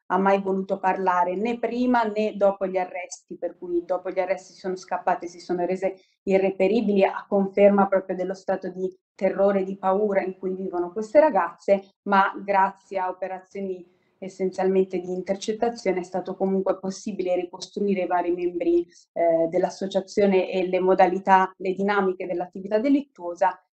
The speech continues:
e anche in questo caso i procedimenti si sono conclusi con sentenze di condanna a pene peraltro molto elevate sia in primo che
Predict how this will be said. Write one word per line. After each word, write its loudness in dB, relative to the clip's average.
e -4
anche 0
in -2
questo -6
caso -2
i -6
procedimenti -6
si -20
sono -4
conclusi -2
con 2
sentenze 2
di -6
condanna 2
a 0
pene 2
peraltro 0
molto -2
elevate 0
sia -2
in -4
primo -2
che -2